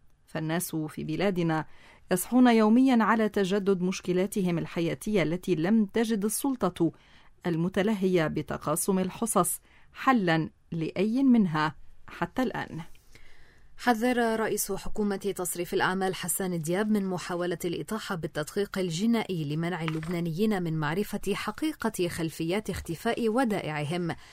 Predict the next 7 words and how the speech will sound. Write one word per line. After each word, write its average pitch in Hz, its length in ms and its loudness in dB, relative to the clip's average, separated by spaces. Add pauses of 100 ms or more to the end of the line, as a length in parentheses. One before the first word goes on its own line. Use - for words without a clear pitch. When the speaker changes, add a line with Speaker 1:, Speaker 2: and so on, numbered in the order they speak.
(260)
Speaker 2:
وأسباب 240 640 6
الانهيار 180 520 2
المالي 170 400 0
والتلاعب 170 580 0
المدروس 160 680 -2
بسعر 165 460 0
العملة 175 440 0